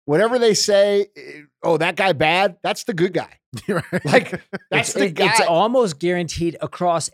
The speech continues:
Speaker 3: any issue.
Speaker 1: It is.
Speaker 3: Any issue. Whatever they're peddling is probably seventy percent wrong, if not a hundred percent
Speaker 2: Right.
Speaker 1: Yeah.
Speaker 3: false.
Speaker 2: The, the
Speaker 3: Yes.
Speaker 2: question is, who are they not talking about?
Speaker 3: Mm-hmm.
Speaker 2: You know what I'm saying? When it
Speaker 3: Right.
Speaker 2: comes to, I mean, 'cause, uh, God, again,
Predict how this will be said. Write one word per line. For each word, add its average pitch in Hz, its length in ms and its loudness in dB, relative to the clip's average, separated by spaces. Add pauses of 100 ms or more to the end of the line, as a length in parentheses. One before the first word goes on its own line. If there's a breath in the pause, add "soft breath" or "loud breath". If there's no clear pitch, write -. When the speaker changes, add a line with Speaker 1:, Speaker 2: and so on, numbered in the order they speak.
Speaker 3:
any 262 420 -2
issue. 277 420 -2
Speaker 1:
It 165 120 -2
is. 175 280 0
Speaker 3:
Any 285 260 0
issue. 247 260 -2
Whatever 190 640 0
they're 269 220 2
peddling 285 580 -4 (460)
is 151 180 -6
probably 190 1000 -2 (160)
seventy 165 580 -4
percent 175 440 -4
wrong, 170 440 -2
if 127 160 -6
not 131 220 -4
a 127 100 -2
hundred 120 300 -4
percent 107 360 -6
Speaker 2:
Right. 92 80 -2
Speaker 1:
Yeah. 139 80 0
Speaker 3:
false. - 360 -4 (120)
Speaker 2:
The, 127 140 -4
the 127 60 -2
Speaker 3:
Yes. 127 100 -4
Speaker 2:
question 180 300 0
is, 120 120 -2
who 147 140 0
are 139 80 0
they 117 120 -2
not 113 220 -6
talking 82 320 -20
about? - 720 -16
Speaker 3:
Mm-hmm. 123 80 -4
Speaker 2:
You 214 180 -8
know 117 80 -4
what - 40 -2
I'm 117 60 -2
saying? 127 140 0
When 131 80 0
it - 20 0
Speaker 3:
Right. 131 60 -8
Speaker 2:
comes 165 220 -2
to, 123 280 -2
I 131 120 0
mean, 131 120 -2
'cause, 123 180 -4
uh, 120 100 -2
God, 113 240 -4
again, 110 520 -6